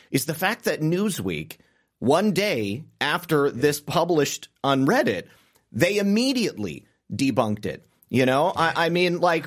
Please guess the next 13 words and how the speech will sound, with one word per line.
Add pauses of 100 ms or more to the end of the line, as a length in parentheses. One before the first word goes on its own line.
(100)
why? (220)
Why
was
it
so
important
for
them (220)
to
jump
right
in
there